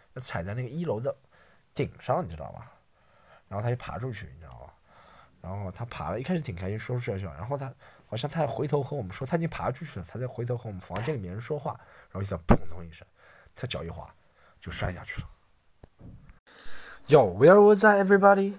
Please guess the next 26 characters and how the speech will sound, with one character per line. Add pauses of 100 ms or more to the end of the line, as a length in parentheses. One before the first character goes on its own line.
(140)
Man， (880)
我
妈
昨
天
晚
上
本
来
想
录
的， (720)
然
后 (640)
打
了
几
个
工
作
电
话
就
睡
着
了。